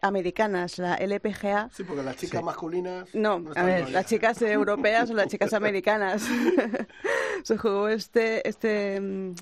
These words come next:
Speaker 1: eh, Buick L P G A Shanghai, que ganó Daniel Kang, que, bueno, es
Speaker 2: Me
Speaker 1: esta
Speaker 2: encanta esa jugadora.
Speaker 1: Pues fíjate, curiosamente, eh, como dato curioso, eh, ¿sabes que la Sohail Kam-,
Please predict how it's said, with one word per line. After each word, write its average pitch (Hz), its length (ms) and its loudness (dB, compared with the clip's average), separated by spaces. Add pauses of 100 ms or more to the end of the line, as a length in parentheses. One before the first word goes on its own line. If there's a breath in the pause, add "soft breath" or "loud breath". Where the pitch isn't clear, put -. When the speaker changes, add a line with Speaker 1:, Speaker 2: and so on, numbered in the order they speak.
Speaker 1:
eh, 180 540 -2
Buick 202 480 2
L 208 220 2
P 208 140 0
G 214 120 -2 (100)
A 208 40 2
Shanghai, 208 600 -2 (440 loud breath)
que 196 120 2
ganó 202 520 2
Daniel 202 460 2
Kang, 247 320 0 (320)
que, 180 300 -2
bueno, 202 340 -2
es - 260 -10
Speaker 2:
Me 143 220 2
Speaker 1:
esta 143 120 6
Speaker 2:
encanta 165 340 2
esa 131 140 -6
jugadora. 120 460 -8
Speaker 1:
Pues 202 180 -2
fíjate, 269 360 4
curiosamente, 277 1000 2
eh, 202 60 -6 (200)
como 214 240 0
dato 262 200 2
curioso, 202 640 2
eh, 202 240 0
¿sabes 233 260 0
que - 80 -2
la 240 120 0
Sohail 233 320 -4
Kam-, 247 240 -2